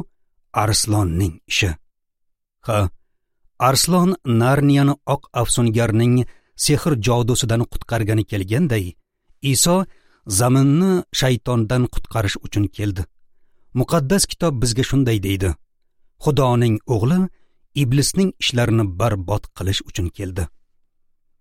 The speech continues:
Gunoh va shayton hech qachon zaminni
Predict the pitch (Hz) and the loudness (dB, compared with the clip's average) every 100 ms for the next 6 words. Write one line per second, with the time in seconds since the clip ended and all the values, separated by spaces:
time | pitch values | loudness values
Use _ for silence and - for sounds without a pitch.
0 | _ - 110 135 156 180 185 - 131 123 | _ -16 -4 2 4 4 2 0 -2 0
1 | - 113 104 170 202 202 - _ - 180 | 0 0 -2 -2 -2 -2 -8 _ -2 0
2 | - 147 151 151 131 - _ 90 113 113 | 0 0 2 2 0 -8 _ -2 0 2
3 | 107 104 123 | 2 2 0